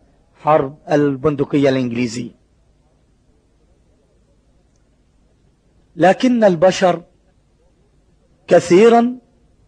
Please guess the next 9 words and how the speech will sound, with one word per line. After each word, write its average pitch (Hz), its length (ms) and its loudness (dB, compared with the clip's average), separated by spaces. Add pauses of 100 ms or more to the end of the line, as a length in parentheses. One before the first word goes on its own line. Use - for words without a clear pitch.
(220)
وهم 190 520 2
يقدرون 175 720 2
حساباتهم 175 1000 2 (680)
يغفلون 160 880 2
القوة 151 760 0
العظمى 139 760 0 (760)
التي 147 840 -2 (720)
تدير 151 580 0
الكون 165 720 0